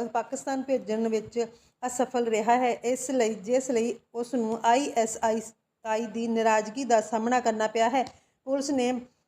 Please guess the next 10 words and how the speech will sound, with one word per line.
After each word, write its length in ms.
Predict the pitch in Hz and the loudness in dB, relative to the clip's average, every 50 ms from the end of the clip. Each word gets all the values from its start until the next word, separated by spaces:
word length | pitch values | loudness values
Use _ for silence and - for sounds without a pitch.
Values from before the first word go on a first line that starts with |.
| _ _ - - _ | _ _ -20 -6 _
ਤਰਨਤਾਰਨ 480 | 269 262 277 294 269 302 277 277 269 233 | 0 0 0 2 2 2 2 4 4 4
ਦੇ 120 | 247 240 | 2 2
ਮੁਹੱਲਾ 420 | 240 240 233 247 233 220 214 214 214 | 4 2 2 2 2 4 4 2 2
ਗਰੋਡੂਪੁਰ 640 | 214 240 233 240 240 226 294 285 285 - 240 226 214 | 2 2 4 4 4 2 0 -2 0 0 -2 -2 0
ਦੇ 240 | 196 220 226 226 220 | 2 2 2 4 2
ਰਹਿਣ 280 | 220 220 233 254 262 | 2 2 2 2 2
ਵਾਲਾ 240 | 254 240 220 220 226 220 | 2 4 4 4 4 2
ਗਗਨਦੀਪ 440 | 220 208 214 247 254 226 240 226 | 0 -2 -2 -2 -2 -2 -2 -4
ਸਿੰਘ 220 | - - 240 226 226 | -4 -6 -6 -6 -4
ਉਰਫ 460 | - 226 233 226 - - 233 - - | -4 -4 -4 -4 -4 -8 -12 -8 -6